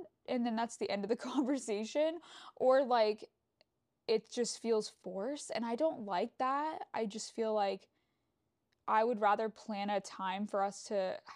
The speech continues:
have a call or a FaceTime or something that's more intentional than just texting each other just to text each other, if that makes sense. I'm the same way if I'm with somebody in person. Like, if I'm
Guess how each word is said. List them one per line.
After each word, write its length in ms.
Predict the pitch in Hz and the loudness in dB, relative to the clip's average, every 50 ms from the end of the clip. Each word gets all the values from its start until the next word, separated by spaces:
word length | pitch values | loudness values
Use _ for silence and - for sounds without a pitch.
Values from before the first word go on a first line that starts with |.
| - | -6
have 180 | - 202 208 196 | -4 -4 -2 -2
a 100 | 190 185 | -4 -6
call 540 | _ - - - 185 190 190 190 202 208 202 | _ -12 -10 -4 -2 0 2 2 2 2 0
or 140 | 196 190 | -2 -2
a 40 | 185 - - - 196 | -4 -8 -10 -8 -8
FaceTime 480 | 180 185 185 - - - 214 208 208 208 | -6 -6 -8 -10 -8 -6 -4 -4 -2 -4
or 80 | 208 | -6
something 400 | 214 - 226 214 208 - 233 220 | -6 -4 -4 -4 -2 -2 -2 -2
that's 220 | 214 196 190 - - | -2 -2 -4 -6 -8
more 180 | 196 202 196 | -6 -6 -4
intentional 800 | 185 185 185 185 - - 214 196 190 - - 214 220 226 240 247 | -4 -6 -8 -12 -12 -12 -10 -10 -10 -8 -6 -4 -2 -2 0 0
than 200 | 233 220 214 202 | 0 -2 -4 -4
just 260 | 196 208 196 - - _ _ _ _ _ _ _ _ _ _ _ _ _ _ - | -4 -4 -6 -6 -8 _ _ _ _ _ _ _ _ _ _ _ _ _ _ -16
texting 440 | - - 202 190 - - - 208 196 | -8 -6 -6 -6 -6 -6 -8 -6 -6
each 200 | 196 190 190 - | -6 -6 -6 -6
other 220 | 202 190 202 190 185 | -4 -4 -2 -4 -4
just 280 | 180 - 185 - - - | -4 -6 -8 -8 -10 -14
to 60 | 185 | -14
text 380 | - - - - - - - | -12 -12 -16 -16 -16 -16 -18
each 160 | - - - - | -16 -14 -12 -12
other, 240 | - - - - - | -10 -10 -8 -10 -10
if 80 | - - | -10 -8
that 160 | - - - | -10 -10 -10
makes 240 | - 113 - - - | -10 -14 -14 -14 -14
sense. 420 | - - - - - - - - _ _ _ _ _ _ _ _ _ _ _ - - | -14 -14 -14 -14 -16 -16 -18 -20 _ _ _ _ _ _ _ _ _ _ _ 2 2
I'm 240 | 214 220 220 214 - | 2 4 2 -4 -6
the 160 | - 202 220 | -6 -6 -6
same 380 | 220 - - 247 247 269 269 220 | -4 0 2 2 4 4 2 2
way 340 | 190 165 170 190 208 220 - | 2 4 4 4 2 2 0
if 200 | - 214 208 - | -2 -4 -4 -2
I'm 260 | 220 208 208 196 185 | -2 -2 -2 -2 -2
with 200 | 175 180 180 185 - | -2 -2 -4 -4 -4
somebody 540 | - - 240 214 214 214 220 220 233 233 233 | -6 -4 -2 -2 0 0 0 0 0 -4 -6
in 300 | - - 202 196 196 190 | -6 -6 -6 -6 -6 -8
person. 540 | - - - - 180 - 220 226 240 247 | -8 -10 -10 -10 -6 -4 -4 -2 0 0
Like, 160 | 240 220 202 - | 0 0 -2 -2
if 120 | - - | -2 0
I'm 200 | 233 269 311 285 | 0 0 0 -4